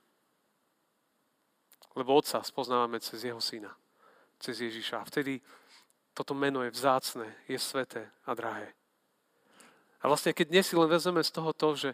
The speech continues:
že to, čo je pre nás dôležité, je, že, že prísť k nemu a sadnúť si k jeho nohám. A tam, tam sedieť. Len tam byť s ním. A potom sa možno učiť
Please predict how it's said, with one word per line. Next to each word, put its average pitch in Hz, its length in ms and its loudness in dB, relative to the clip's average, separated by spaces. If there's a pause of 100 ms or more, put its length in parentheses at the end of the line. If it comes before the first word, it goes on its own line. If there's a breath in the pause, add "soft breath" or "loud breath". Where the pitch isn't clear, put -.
(460 loud breath)
že 127 160 -8 (280)
to, 190 160 -2
čo 170 160 2
je - 60 -2
pre 165 100 6
nás 147 160 4
dôležité, 147 480 2
je, 131 120 2 (600)
že, 139 160 -4 (480)
že 156 80 -2
prísť 202 480 4
k 156 80 8
nemu 156 160 6
a 131 80 4
sadnúť 156 320 6
si 127 160 -4
k 131 80 2
jeho 127 160 -2
nohám. 110 320 -4 (640 soft breath)
A - 80 -2
tam, 175 400 6
tam 175 160 2
sedieť. 139 480 2 (800)
Len 175 320 6
tam 190 160 2
byť 190 180 2
s - 220 -2
ním. 151 240 4 (1900)
A - 80 -6
potom 147 320 0
sa 139 160 0
možno 147 240 0
učiť 180 480 -4